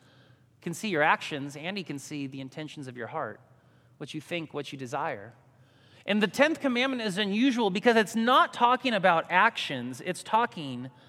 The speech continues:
about your desires, what you want.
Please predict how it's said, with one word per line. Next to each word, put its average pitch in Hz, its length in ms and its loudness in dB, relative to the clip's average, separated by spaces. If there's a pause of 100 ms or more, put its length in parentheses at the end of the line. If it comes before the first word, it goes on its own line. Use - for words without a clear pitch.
(240)
about 151 220 0
your 156 100 -4
desires, 131 840 -2 (520)
what 165 400 -4
you 185 120 -4
want. 131 520 -6